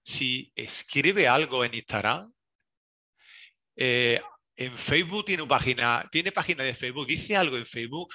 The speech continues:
comenta algo, postea algo, comenta algo, tiene familia, tiene hijos, intenta investigar, tienes que ser el Sherlock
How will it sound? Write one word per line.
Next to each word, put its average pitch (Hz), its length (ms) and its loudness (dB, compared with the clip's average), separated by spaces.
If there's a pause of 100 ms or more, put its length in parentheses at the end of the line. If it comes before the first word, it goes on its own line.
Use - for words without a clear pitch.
comenta 170 500 4
algo, 156 300 2
postea 160 580 4
algo, 165 300 4 (360)
comenta 165 500 2
algo, 151 260 -2 (380)
tiene 196 180 6
familia, 143 560 0
tiene 196 320 2
hijos, 160 540 -6 (600)
intenta 160 520 -2
investigar, 185 560 0
tienes 180 220 0
que - 40 0
ser 180 160 -2
el 170 120 0
Sherlock 160 340 -6